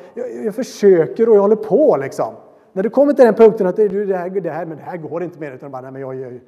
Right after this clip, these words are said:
jag ger upp det här. Då ger du upp det i närheten av Kristus. Du ger inte upp det och springer iväg någonstans. Utan du ger upp det i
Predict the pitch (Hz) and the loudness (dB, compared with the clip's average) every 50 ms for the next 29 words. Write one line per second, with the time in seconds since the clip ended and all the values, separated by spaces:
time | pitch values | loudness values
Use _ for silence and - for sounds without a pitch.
0 | _ _ _ _ _ - 143 151 151 147 156 165 165 - - 127 110 104 104 _ | _ _ _ _ _ -14 -10 -8 -6 -6 -8 -8 -12 -14 -16 -16 -16 -16 -18 _
1 | _ _ _ _ - 175 185 190 269 294 269 294 294 302 285 302 302 - 262 226 | _ _ _ _ -8 -6 -6 -4 -4 -2 -2 0 2 2 0 0 -2 0 2 2
2 | 202 190 - - - - 214 208 202 208 196 202 190 196 233 262 240 208 269 - | 2 2 -2 -6 -8 -6 -6 -4 -4 -6 -6 -6 -6 -4 -2 -2 -2 -2 -2 -2
3 | - - 196 196 180 - - - - 254 233 196 - - - - 339 339 226 - | -4 -4 -4 -6 -6 -8 -10 -10 -8 -8 -8 -8 -12 -14 -6 -4 -4 -4 -4 -6
4 | - - - - - _ - 202 214 214 202 202 208 311 277 - - - 226 - | -10 -20 -20 -20 -20 _ -8 -4 -2 -2 -2 -2 -2 -2 -4 -4 -4 -6 -8 -8
5 | - - 226 202 196 196 190 180 165 190 262 262 214 175 - - - - - _ | -8 -8 -8 -6 -2 -2 -2 0 0 -2 -2 -2 -6 -10 -12 -14 -18 -20 -20 _
6 | _ _ _ _ _ _ _ _ _ _ _ _ _ _ _ _ _ _ _ _ | _ _ _ _ _ _ _ _ _ _ _ _ _ _ _ _ _ _ _ _
7 | _ _ _ _ _ - 180 - 208 190 196 202 196 208 208 208 - 302 240 - | _ _ _ _ _ -18 -12 -8 -8 -6 -6 -4 -2 -2 -4 -2 -2 -6 -6 -6
8 | - - - 254 214 175 151 - - - - - _ _ _ - 349 - 285 277 | -8 -16 -12 -8 -8 -8 -8 -10 -14 -20 -20 -20 _ _ _ -18 -12 -10 -8 -8
9 | 262 233 180 156 143 | -8 -8 -10 -12 -16